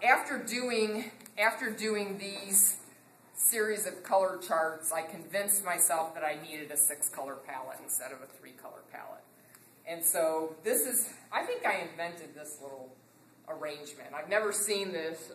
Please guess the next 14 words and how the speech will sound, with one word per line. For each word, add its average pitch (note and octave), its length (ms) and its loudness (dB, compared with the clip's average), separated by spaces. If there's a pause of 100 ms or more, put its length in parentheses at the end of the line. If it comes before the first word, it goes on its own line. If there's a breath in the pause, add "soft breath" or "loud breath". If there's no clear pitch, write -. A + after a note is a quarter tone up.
arranged E3 440 -6
anywhere. C#3+ 500 -6
When E3+ 140 -2
I E3+ 60 2
went B3+ 240 6
to B3+ 80 0
a G3+ 80 0
six - 280 -8
color F3 360 2
palette, E3+ 320 2
I D3+ 100 2
was D#3 160 -2
really G3 260 -2
confused D#3+ 840 -10